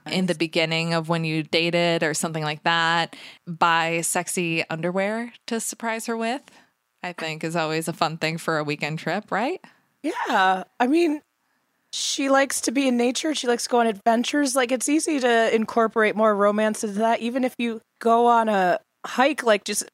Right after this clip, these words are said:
Speaker 2: bring a knife and carve your initials into a certain tree, and that'll be your tree. <laughs> You know, like, little
Speaker 1: Right.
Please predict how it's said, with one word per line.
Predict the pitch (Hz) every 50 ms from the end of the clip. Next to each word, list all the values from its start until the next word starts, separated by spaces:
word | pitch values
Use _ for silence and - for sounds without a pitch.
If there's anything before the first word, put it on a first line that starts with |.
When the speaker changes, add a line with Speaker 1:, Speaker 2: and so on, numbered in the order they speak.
| _ -
Speaker 2:
bring | 190 214 226 247
a | 254 240
knife | 233 240 277 359 320 - -
and | 233 226 220
carve | - - - 240 226 247 277 247
your | 262 233 220 208
initials | 196 196 233 277 - - 240 214 214 208 214
into | 202 190 208 202 - - 196 196 190 208 - _ _ _ -
a | 226
certain | - - 247 - 226 226 220
tree, | - - 302 320 311
and | 269 226
that'll | 220 214 226 226
be | 202 240 226 214
your | 214 220 240 247 254
tree. | - - - 269 262 285 269 226 214 202 240 277 - - -
<laughs> | - -
You | - 302 277
know, | 226 226 247 269 - -
like, | 262 254 247 240 -
little | 240 254 262 285 269 -
Speaker 1:
Right. | 220 214 214 202 190 175 165 170 160 -